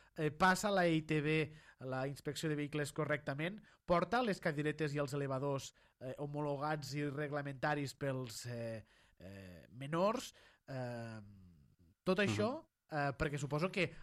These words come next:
Speaker 1: en el patrullatge diari, en els, a, a, a diari, ho
Speaker 2: Mhm.
Speaker 1: deuen anar veient, ho deuen anar copsant.
Speaker 2: Sí. A veure,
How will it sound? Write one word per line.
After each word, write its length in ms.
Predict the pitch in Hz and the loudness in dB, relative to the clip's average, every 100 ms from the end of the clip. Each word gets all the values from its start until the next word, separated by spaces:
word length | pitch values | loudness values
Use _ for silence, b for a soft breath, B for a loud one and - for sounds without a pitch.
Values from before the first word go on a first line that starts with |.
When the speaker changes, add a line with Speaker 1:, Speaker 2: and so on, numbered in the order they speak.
| - | -2
Speaker 1:
en 80 | 165 | 0
el 100 | 160 | 0
patrullatge 560 | 160 156 170 170 151 156 | -2 2 2 4 2 2
diari, 580 | 165 175 175 202 208 196 | 6 6 4 2 2 2
en 120 | 151 | 2
els, 220 | 147 139 | -2 0
a, 200 | 156 117 139 120 | -2 -4 -12 -16
a, 260 | 95 - - _ _ - | -16 -16 -20 _ _ -14
a 60 | |
diari, 480 | 110 156 160 165 190 B B 117 | -2 4 6 6 2 B B 2
ho 40 | |
Speaker 2:
Mhm. 80 | 107 | 4
Speaker 1:
deuen 280 | 170 185 175 | 4 4 2
anar 100 | 147 | 2
veient, 220 | 165 233 | 2 2
ho 60 | 165 | 2
deuen 260 | 160 175 | 4 4
anar 140 | 170 - | 2 -4
copsant. 440 | 135 - 220 180 101 92 - | -6 -4 -4 -6 -10 -14 -2
Speaker 2:
Sí. 180 | 117 110 B B B B - | 0 0 B B B B -6
A 60 | 110 | 0
veure, 260 | 113 104 | 2 2